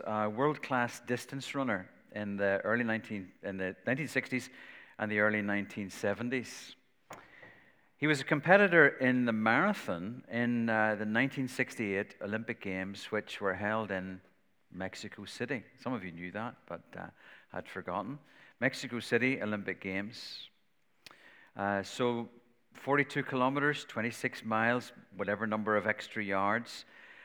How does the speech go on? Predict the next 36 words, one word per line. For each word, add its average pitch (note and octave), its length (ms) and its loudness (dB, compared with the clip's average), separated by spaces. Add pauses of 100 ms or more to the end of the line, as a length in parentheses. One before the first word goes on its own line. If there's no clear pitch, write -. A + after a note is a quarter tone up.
(140)
And C3 200 6
as A3 120 10
he C#4+ 120 6
prepared D3+ 420 6
for - 120 0
the B2 80 4
race, C3 180 4
he C3 40 -4
prepared D3 400 4
for D3 120 -2
the B2+ 80 2
race A#2+ 260 4
in, A2 160 0
in A#2 220 -2
Tanzania. A2+ 720 0 (480)
Uh, B2+ 160 2
but C3 140 -4
the D#3+ 80 -2
problem B3 340 10
with D3 140 6
that A2+ 260 6
was B2+ 380 4
that, B2+ 320 4
uh, A#2 160 8 (100)
Tanzania C3+ 580 2
is A2+ 380 2
not A2 180 0
at G#2+ 120 0
altitude, G#2+ 840 -6 (720)
uh, F#2+ 280 -4
where F#2+ 160 -4
he G#2+ 120 -4
was G#2 180 -8
preparing, A2 640 0 (420)
uh, G2 220 -2
as A2+ 340 2